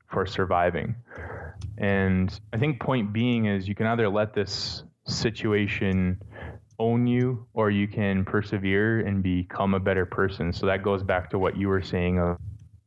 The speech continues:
of, you know, maybe this thing is a gift and you can use it, uh, as motivation. So,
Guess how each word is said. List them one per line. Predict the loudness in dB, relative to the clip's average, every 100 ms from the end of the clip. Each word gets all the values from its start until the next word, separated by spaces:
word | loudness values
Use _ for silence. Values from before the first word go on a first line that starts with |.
| _
of, | -2 -2 -2 -8 -6 -6 -2
you | 0
know, |
maybe | 2 2 4 4 4
this | 2 0 -2
thing | 0 2
is | 4 2 0 -4 -2
a |
gift | 2 2 0 -2
and | 0
you | 2
can | 2 2
use | 2 0
it, | -2 -4 -10 -10 -8 -2
uh, | 2 2 2
as | 2 2 -2 -2
motivation. | 0 2 2 0 -2 -6 -6 -8
So, | -2 0 0